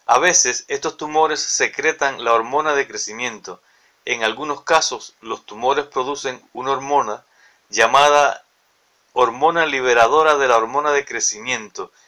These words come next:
que estimula la glándula pituitaria para producir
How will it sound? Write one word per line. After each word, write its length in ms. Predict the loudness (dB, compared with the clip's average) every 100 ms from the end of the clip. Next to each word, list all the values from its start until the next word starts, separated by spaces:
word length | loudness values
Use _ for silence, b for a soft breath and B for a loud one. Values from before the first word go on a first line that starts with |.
| b _
que 100 | -8
estimula 760 | -8 -8 -14 -8 -2 0 0 -2
la 220 | 0 0
glándula 560 | 4 2 2 -2 -2 -4
pituitaria 680 | -12 -8 0 0 2 -4 -2
para 300 | 0 2 0
producir 600 | -2 -6 -6 -8 -8 -10